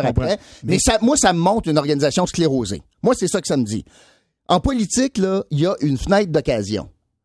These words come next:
Speaker 2: Laisse pas vingt-quatre heures laisser aller que c'est dangereux venir te faire soigner à Gatineau. Laisse pas en, aller que t'as rien fait
Speaker 1: Je comprends
Speaker 2: puis que
Speaker 1: ton
Speaker 2: tu
Speaker 1: point.
Speaker 2: pars.
Speaker 1: Je
Speaker 2: Alors,
Speaker 1: comprends ton point.
Speaker 2: tu le sais que ça s'en vient, prépare-toi, puis t'es prêt le jour. Tu prépares-toi il y a six mois. Puis quand ça sort, t'es prêt à réagir.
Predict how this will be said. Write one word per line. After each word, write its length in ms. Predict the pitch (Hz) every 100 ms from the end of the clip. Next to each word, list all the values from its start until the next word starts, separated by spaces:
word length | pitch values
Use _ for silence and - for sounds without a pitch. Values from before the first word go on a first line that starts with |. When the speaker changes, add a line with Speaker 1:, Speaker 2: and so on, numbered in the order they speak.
| _ _ _ -
Speaker 2:
Laisse 260 | 202 226
pas 180 | - 285
vingt-quatre 480 | 185 214 - 151 143
heures 200 | 160 196
laisser 240 | 147 -
aller 260 | 160 113 113
que 60 | -
c'est 80 | 135
dangereux 480 | 160 139 139 139
venir 220 | 160 127 131
te 100 | 104
faire 180 | 131
soigner 380 | 117 113 104 123
à 20 | 95
Gatineau. 420 | 95 - 80 - _ _
Laisse 240 | 156 226 -
pas 300 | - 262 247
en, 180 | 127 110 -
aller 360 | 117 135 190
que 220 | - 143 135
t'as 140 | 131
rien 260 | 127 180 170
fait 160 | - 185
Speaker 1:
Je 40 |
comprends 220 | 147 147
Speaker 2:
puis 80 | 165
que 40 | 160
Speaker 1:
ton 60 |
Speaker 2:
tu 60 | 143
Speaker 1:
point. 120 | 131
Speaker 2:
pars. 80 | 113 - -
Speaker 1:
Je 40 | -
Speaker 2:
Alors, 140 | 151
Speaker 1:
comprends 160 | 165 170
ton 160 | 156
point. 120 | 143 -
Speaker 2:
tu 100 | 196
le 60 |
sais 220 | 147 302
que 80 | 302
ça 100 | 247
s'en 220 | 214 202
vient, 300 | 165 180 214 269 _ _
prépare-toi, 760 | - 285 - 196 - 156 170 233 -
puis 80 | -
t'es 140 | - 165
prêt 220 | - 214
le 140 | 165 131
jour. 380 | 135 180 214 -
Tu 120 | -
prépares-toi 440 | 247 247 220 254
il 20 | 233
y 20 |
a 40 |
six 180 | - 214
mois. 260 | 196 165 - _ -
Puis 80 | -
quand 140 | 240
ça 140 | 175 -
sort, 280 | 160 165 - _
t'es 100 | 147
prêt 140 | 139 143
à 60 | 123
réagir. 500 | 120 104 90 76